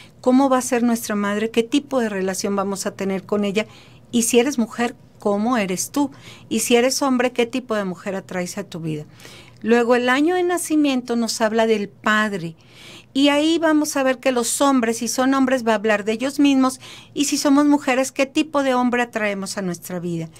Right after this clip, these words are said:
Y luego, la suma de mes, día y año nos va a dar lo que es la misión de vida o lo que es nuestra mente. Y la misión de vida es el propósito de vida. Como yo llamarme María del Carmen,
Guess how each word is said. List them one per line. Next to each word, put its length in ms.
Y 160
luego, 420
la 280
suma 440
de 220
mes, 520
día 380
y 180
año 320
nos 260
va 100
a 60
dar 140
lo 140
que 80
es 60
la 140
misión 600
de 100
vida 300
o 100
lo 160
que 100
es 60
nuestra 440
mente. 340
Y 60
la 100
misión 360
de 100
vida 180
es 120
el 120
propósito 600
de 100
vida. 300
Como 260
yo 100
llamarme 460
María 300
del 160
Carmen, 600